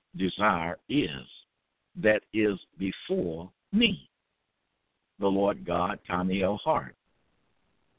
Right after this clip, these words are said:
What he's saying there, with me having the A V B slash K J V in my hands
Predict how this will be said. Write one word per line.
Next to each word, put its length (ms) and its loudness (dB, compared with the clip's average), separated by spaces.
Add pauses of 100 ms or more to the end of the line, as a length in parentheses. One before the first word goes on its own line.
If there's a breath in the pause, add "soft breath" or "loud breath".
(140)
What 200 4
he's 220 2 (140)
saying 380 2
there, 360 0 (800)
with 220 4
me 420 0
having 520 0 (160)
the 340 -2 (120)
A 220 4
V 260 0
B 280 0 (120)
slash 240 -2 (180)
K 200 6
J 280 0
V 360 -2 (880)
in 160 2
my 200 2
hands 480 -2